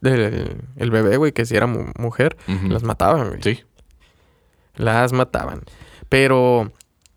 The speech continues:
Speaker 1: Aquí en México, güey, parece como que no-, nos mama comer pinches humanos, güey, porque desde la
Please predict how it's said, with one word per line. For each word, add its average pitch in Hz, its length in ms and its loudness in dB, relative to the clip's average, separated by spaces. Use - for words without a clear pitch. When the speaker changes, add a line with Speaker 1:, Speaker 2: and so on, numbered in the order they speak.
Speaker 1:
Aquí 123 240 0
en 131 80 2
México, 175 380 0
güey, 165 140 2
parece 117 420 0
como 127 280 2
que 127 400 -8
no-, 104 320 -8
nos 113 240 -10
mama 113 300 -4
comer 117 360 -8
pinches 120 400 -6
humanos, 120 300 -2
güey, 123 120 -2
porque 107 300 -4
desde 98 220 -4
la 85 460 -6